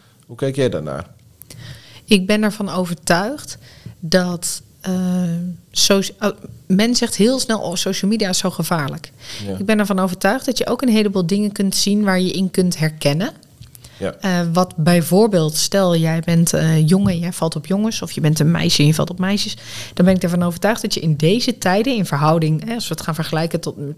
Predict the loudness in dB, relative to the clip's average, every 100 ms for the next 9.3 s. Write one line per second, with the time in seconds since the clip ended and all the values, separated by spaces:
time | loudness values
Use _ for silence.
0 | -4 -2 2 4 4 0 -2 0 0 2
1 | 0 -4 -18 -20 -14 0 4 6 4 2
2 | -2 0 -2 -2 -2 -2 -2 0 0 -2
3 | -4 -6 -6 -6 0 2 2 -2 -4 -2
4 | -4 -6 -6 -6 -2 0 0 -2 -2 0
5 | 0 -2 0 0 2 0 -2 -4 -20 -20
6 | -20 _ -12 -2 4 4 4 -2 -4 -6
7 | -8 -6 -2 0 2 0 0 -2 0 2
8 | 0 0 -2 -2 -2 0 -2 0 0 2
9 | 2 0